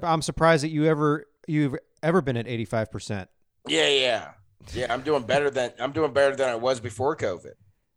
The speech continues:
Speaker 1: You're, you're, we're both covid plus. We are bonusing up.
Speaker 2: Yeah, man.
Speaker 1: We are the streaming
Speaker 2: Uh,
Speaker 1: service.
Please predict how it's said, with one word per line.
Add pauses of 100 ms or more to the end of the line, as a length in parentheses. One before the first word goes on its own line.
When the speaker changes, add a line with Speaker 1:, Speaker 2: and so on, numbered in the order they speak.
(140)
Speaker 1:
You're,
you're, (180)
we're
both
covid
plus.
We
are (220)
bonusing
up. (720)
Speaker 2:
Yeah,
man. (480)
Speaker 1:
We
are
the
streaming
Speaker 2:
Uh,
Speaker 1:
service.